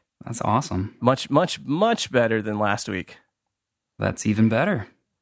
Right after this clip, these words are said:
Speaker 2: Yeah, so I'm gonna give you a chance to introduce yourself here in, just in a couple of seconds, but I wanna introduce this topic first. So I've been getting a lot of questions from people asking,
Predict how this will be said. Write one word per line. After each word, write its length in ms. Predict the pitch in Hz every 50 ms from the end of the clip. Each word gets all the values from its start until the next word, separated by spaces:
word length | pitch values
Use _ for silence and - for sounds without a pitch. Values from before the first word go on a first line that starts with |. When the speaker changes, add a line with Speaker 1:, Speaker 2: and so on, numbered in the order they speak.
| _ _ _ -
Speaker 2:
Yeah, 280 | 123 127 131 123 101 -
so 200 | - - 170 165
I'm 220 | - - 170 190
gonna 160 | 214 220 202 165
give 180 | 151 165 151
you 120 | 147 160 151
a 20 |
chance 300 | - - 147 143 139 -
to 80 | - 101
introduce 360 | 101 131 123 127 127 127 -
yourself 440 | 131 120 - - 113 110 110 - -
here 260 | 135 127 120 117 110
in, 160 | - 110 123
just 240 | 127 151 143 - -
in 80 | 135
a 40 | 127
couple 280 | - - 131 - 120 110
of 60 | 107
seconds, 400 | - - 107 107 110 101 - -
but 120 | 139 131
I 60 | 123 123
wanna 200 | 143 151 147 -
introduce 380 | 139 139 131 120 120 117 -
this 160 | - - 110
topic 440 | - - - 190 190 - - 113 -
first. 260 | - - 69 - -
So 100 | - 156
I've 100 | 143 143
been 120 | 139 147 147
getting 220 | 139 160 165 165 147
a 60 | 135
lot 160 | 131 131 123
of 80 | 120 -
questions 400 | - 120 117 - - - 120 -
from 160 | - 113 110
people 420 | - 110 113 - - 90 92 - -
asking, 500 | 104 104 117 - - - 110 107 104